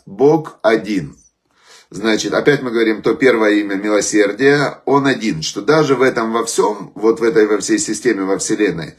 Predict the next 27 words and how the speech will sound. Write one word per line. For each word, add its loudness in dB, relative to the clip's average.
проявляется 2
милосердный -2
Создатель, -2
Творец -2
мироздания, -4
который 4
непостижимый -2
был, 0
есть 2
и -2
будет. -8
И, 2
э, 4
Рав, 2
э, 2
Шалом 0
Аруш, 2
он -2
делает 2
здесь 2
акцент, 0
так -4
как -4
мы -4
изучаем 0
его 0
взгляд, -2